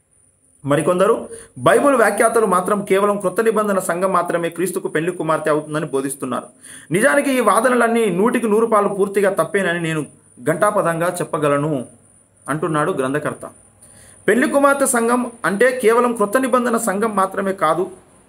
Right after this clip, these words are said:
ఆది సంభూతిని వధువు అంటే కేవలం ఏదో ఒక డినామినేషన్ కూడా కాదు. అన్ని సంఘాలలోని ఉత్తమ విశ్వాసులు క్రీస్తు ఆనందుని వధువు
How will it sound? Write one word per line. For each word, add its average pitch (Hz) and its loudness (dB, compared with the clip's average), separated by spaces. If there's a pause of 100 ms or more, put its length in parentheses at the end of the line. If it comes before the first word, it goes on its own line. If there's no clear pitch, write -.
(120)
ఆది 214 2
సంభూతిని 269 0
వధువు 220 2
అంటే 202 2
కేవలం 208 2
ఏదో 208 4
ఒక 208 0
డినామినేషన్ 202 0
కూడా 185 0
కాదు. 165 -2 (480)
అన్ని 214 0
సంఘాలలోని 233 2
ఉత్తమ 226 2
విశ్వాసులు 202 0
క్రీస్తు 208 -4
ఆనందుని 196 0 (120)
వధువు 190 0